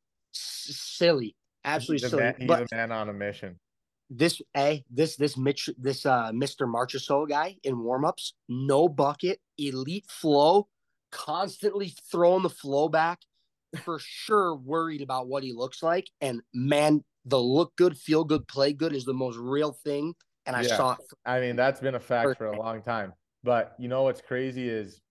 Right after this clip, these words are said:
Speaker 2: he, I saw him one time in Montreal when I went to go see this, like, celebrity game or whatever some of my friends were playing in, and he was there, and he's, like, a, a small guy, like, pr-, pretty small.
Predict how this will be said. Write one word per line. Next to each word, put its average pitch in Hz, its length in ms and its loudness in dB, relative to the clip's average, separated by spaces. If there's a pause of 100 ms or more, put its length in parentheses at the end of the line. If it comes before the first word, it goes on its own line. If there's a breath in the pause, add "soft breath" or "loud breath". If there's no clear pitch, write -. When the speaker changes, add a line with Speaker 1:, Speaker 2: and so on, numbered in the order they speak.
(800)
Speaker 2:
he, 139 380 -4
I 120 160 -4
saw 147 320 -2
him 147 220 -4
one 117 160 -6
time 110 280 -4
in 104 100 -8
Montreal 113 600 -2
when 104 80 -8
I 104 80 -10
went 113 220 -10
to 107 200 -6
go 107 220 -8
see 113 200 -12
this, 104 220 -10
like, 98 220 -8 (500 soft breath)
celebrity 107 500 -2
game 107 300 -6
or 101 120 -6
whatever 104 280 -2
some 110 200 -12
of 104 60 -6
my - 60 -6
friends 110 220 -6
were 104 80 -10
playing 120 360 -6
in, 104 100 -8
and 95 180 -12
he 110 120 -8
was 98 180 -6
there, 117 240 2
and 104 120 -6
he's, 147 180 -8
like, 101 240 -2 (200)
a, - 300 -16
a - 20 -14
small 110 540 0
guy, 101 420 -2
like, 82 180 -18 (300)
pr-, 104 80 -20 (360)
pretty 123 200 -6
small. 110 560 -4